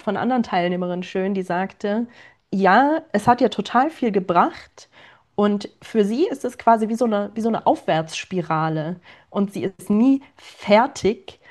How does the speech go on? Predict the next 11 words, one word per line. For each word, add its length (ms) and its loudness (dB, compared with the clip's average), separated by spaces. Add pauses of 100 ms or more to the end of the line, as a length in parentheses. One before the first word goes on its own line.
(240)
und 440 0
sie 140 -2
erreicht 340 2
dann 100 2
quasi 300 0
das 160 -8
nächste 320 -4
Level. 460 -2 (260)
Und 160 -6
von 120 -4
daher 320 4